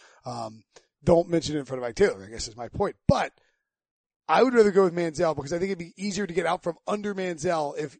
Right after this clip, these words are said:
if, if he's being bad. The Browns freaking cut Johnny Manziel. They got out from under Johnny Manziel, and, uh, it took the Broncos a full Peyton Manning in free agency.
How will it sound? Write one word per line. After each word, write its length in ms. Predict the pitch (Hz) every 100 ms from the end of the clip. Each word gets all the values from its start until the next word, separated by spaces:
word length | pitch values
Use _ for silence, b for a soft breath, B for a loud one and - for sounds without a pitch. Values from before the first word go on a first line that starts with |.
| -
if, 180 | 139
if 140 | - 135
he's 160 | 170
being 240 | 135 170 151
bad. 360 | 160 151 139 b b
The 80 | 165
Browns 560 | 143 190 196 240 240 -
freaking 340 | 226 196 185
cut 280 | - 190 -
Johnny 240 | 165 165
Manziel. 420 | 156 151 147 127 120
They 180 | 214 269
got 160 | 226
out 120 | 196
from 140 | 165 175
under 180 | 165 147
Johnny 240 | 156 151
Manziel, 400 | 147 143 147 135 b b b
and, 180 | 156 156
uh, 120 | 156 147
it 100 | -
took 140 | 180
the 80 | 165
Broncos 440 | 165 165 165 156
a 40 | 151
full 240 | - 170
Peyton 380 | - 190 190 175
Manning 300 | 175 175 170
in 80 | 143
free 200 | 170 160
agency. 540 | 175 170 - 165 147